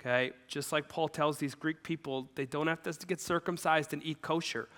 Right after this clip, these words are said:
Paul would say to us, "It's not about what you do and don't, it's truly about faith in what Jesus has done." Music team, will you please come?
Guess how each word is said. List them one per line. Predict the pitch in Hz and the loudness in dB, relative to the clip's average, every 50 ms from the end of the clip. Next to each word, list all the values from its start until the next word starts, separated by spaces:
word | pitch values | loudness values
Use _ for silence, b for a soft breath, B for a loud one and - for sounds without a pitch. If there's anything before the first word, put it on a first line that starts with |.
| B B B B B B | B B B B B B
Paul | - 156 151 | 2 2 4
would | 151 143 | 4 2
say | - - - - 151 151 160 165 175 - - - - | 0 -2 0 2 4 6 6 6 4 2 0 -4 -6
to | - 170 | -4 0
us, | - 170 165 156 143 - - | 4 6 6 6 6 4 0
"It's | - 147 - - - | -6 -8 -8 -4 0
not | 139 135 143 160 | 4 6 6 6
about | 170 160 165 170 151 143 | 6 8 6 6 6 6
what | 156 156 151 - | 4 0 0 -2
you | 156 | -4
do | 135 135 147 147 165 | 0 2 2 4 4
and | 160 143 | 2 2
don't, | 139 131 131 127 | 0 0 0 -2
it's | 120 - | -6 -6
truly | - - 156 147 143 139 | -6 -2 -2 0 0 0
about | 131 127 117 113 | 2 2 0 0
faith | - - - 143 139 135 - | -2 -2 -2 -2 -2 -2 -4
in | 131 123 | -6 -6
what | 127 131 127 | -6 -8 -8
Jesus | - 131 131 120 113 123 117 - | -6 -6 -6 -4 -6 -8 -6 -2
has | - 131 117 110 - | 0 0 0 0 -2
done." | - 131 117 110 98 98 - _ _ _ _ _ _ _ _ b b b b b | -4 -4 -4 -4 -4 -10 -18 _ _ _ _ _ _ _ _ b b b b b
Music | b 156 156 143 135 - | b 0 0 0 -2 -4
team, | - 135 127 | -4 -4 -2
will | 123 | -2
you | 120 117 | -4 -6
please | 113 - 123 110 - | -6 -8 -8 -8 -8
come? | - 120 107 101 | -8 -10 -10 -10